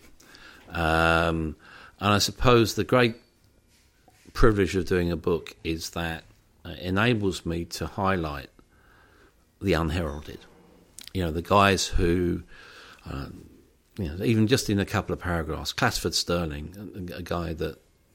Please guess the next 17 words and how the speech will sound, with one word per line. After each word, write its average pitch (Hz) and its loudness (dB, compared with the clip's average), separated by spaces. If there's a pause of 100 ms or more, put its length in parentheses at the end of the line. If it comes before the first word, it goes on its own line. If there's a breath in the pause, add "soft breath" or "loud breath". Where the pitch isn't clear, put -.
has 87 -8
worked 87 -4
for - -16
thirty-eight 85 -2
years, 78 -8 (880 soft breath)
uh, 80 -6 (100)
in, 85 -4 (540)
um, 73 -12 (840)
very 107 2
straitened 85 0
circumstances, - -6 (580 soft breath)
bringing, 85 -2 (280)
um, - -10
kids 90 -2
into 80 -6
professional 85 -10
football 78 -10